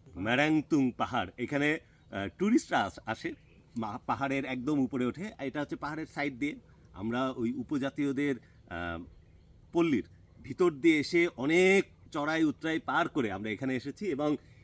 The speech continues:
এই হচ্ছে সেই সুইটি জাত। এখানে বেশ কয়েকটা জাত আছে। আর, আহ, সুইটি জাতটা লাগিয়েছেন হচ্ছে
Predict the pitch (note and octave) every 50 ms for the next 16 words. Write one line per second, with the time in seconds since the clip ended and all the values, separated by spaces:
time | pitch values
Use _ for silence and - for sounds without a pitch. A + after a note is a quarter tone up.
0 | - - - F#3 G3 G#3 F#3 F3 F3+ - G3+ F#3+ - - F3+ G3+ C4+ E4 - -
1 | - - - - - - - - - F3 F3 D#3+ - B2+ A#2 F#2+ F#2 D#2 D2+ -
2 | - - - - - - G#2 C#3 C#3+ B2+ A2 C#3+ D#3+ - - E3+ D3 C3+ - E3
3 | C3+ C#3 C3+ C3+ - C#3 C3 - - A3 B3+ - - - - - - - - -
4 | - F#2+ G#2 G2 G2 G2+ G2+ G2+ G2+ F#2 - - G#2+ G2 G2 G2 F#2 F#2+ F2 E2
5 | - - - - - D#3+ D#3+ - F3+ F#3 D#3 F3 E3 - - F3 E3 C#3+ C3+ C3+
6 | C#3+ D3+ D3 - D3+ D3+ D3 - - E3 F3+ A3